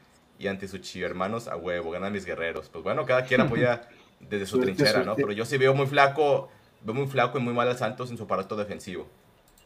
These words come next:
Speaker 2: Oye, pero gracias porque nos ven otros, eh,
Speaker 1: Sí.
Speaker 2: aficionados de otros equipos. Bienvenidos, ¿eh? Todos
Speaker 1: Sí,
Speaker 2: son
Speaker 1: y
Speaker 2: bienvenidos a
Speaker 1: también dejen su
Speaker 2: comentar.
Speaker 1: like. <laughs> Este,
Speaker 2: Compartan
Speaker 1: Enrique de la
Speaker 2: y dan
Speaker 1: Cruz dice,
Speaker 2: like.
Speaker 1: "Gracias por los boletos. De hecho, ya estuve en ese partido donde Nacho Vázquez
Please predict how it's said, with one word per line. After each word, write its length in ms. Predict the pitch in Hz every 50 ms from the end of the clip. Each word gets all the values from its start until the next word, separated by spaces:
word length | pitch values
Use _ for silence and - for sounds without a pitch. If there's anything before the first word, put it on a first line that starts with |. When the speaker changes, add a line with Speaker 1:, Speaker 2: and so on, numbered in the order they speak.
| _ _
Speaker 2:
Oye, 200 | 170 175 196 196
pero 160 | 196 180 170
gracias 300 | 156 170 180 208 240 220
porque 220 | - 202 175 - 170
nos 160 | 170 165 156
ven 380 | 175 196 208 220 214 202 190 -
otros, 460 | 165 185 180 202 208 196 185 - 165 143
eh, 440 | 143 143 147 143 139 139 135 135 135 -
Speaker 1:
Sí. 40 | -
Speaker 2:
aficionados 440 | 147 - 170 151 - 160 170 190 190
de 60 | 202
otros 160 | 196 208 -
equipos. 440 | 180 135 175 185 190 - 226 220 208
Bienvenidos, 580 | 175 175 170 160 156 156 180 208 226 240 220 -
¿eh? 240 | 233 269 285 254 214 - _
Todos 320 | 160 170 196 220 214 -
Speaker 1:
Sí, 200 | - - 120 131 165 233 - - -
Speaker 2:
son 120 | 180 190
Speaker 1:
y 20 | 214
Speaker 2:
bienvenidos 40 | 208
a 0 |
Speaker 1:
también 180 | 190 180 170
dejen 100 | 180 175 -
su 80 | 175
Speaker 2:
comentar. 400 | 156 156 143 139 135 139 135 131 -
Speaker 1:
like. 160 | 120 120 - -
<laughs> 100 | _ _ _ _ _ _ _ _ _ _ _ _ _ _ _ _ _ _ _ _ _ -
Este, 160 | - 98 147
Speaker 2:
Compartan 360 | 147 147 - 175 196 208 233 214
Speaker 1:
Enrique 80 | 190
de 40 | 160
la 0 |
Speaker 2:
y 0 |
dan 100 | 160 175
Speaker 1:
Cruz 60 | 185 170
dice, 60 | 170 175
Speaker 2:
like. 120 | 175 196
Speaker 1:
"Gracias 260 | 113 113 120 139 135
por 120 | 135 - 120
los 100 | 113 101
boletos. 460 | 107 107 117 127 131 147 151 156 131
De 100 | 110 107
hecho, 220 | 107 - - 135
ya 80 | 123 123
estuve 340 | 127 - - 127 120 123 120
en 60 | 117
ese 160 | 110 - 127
partido 400 | - 104 98 - 104 110 117 120
donde 200 | 113 107 95 92 92
Nacho 280 | 90 87 95 - -
Vázquez 460 | 110 110 110 - - 120 117 117 -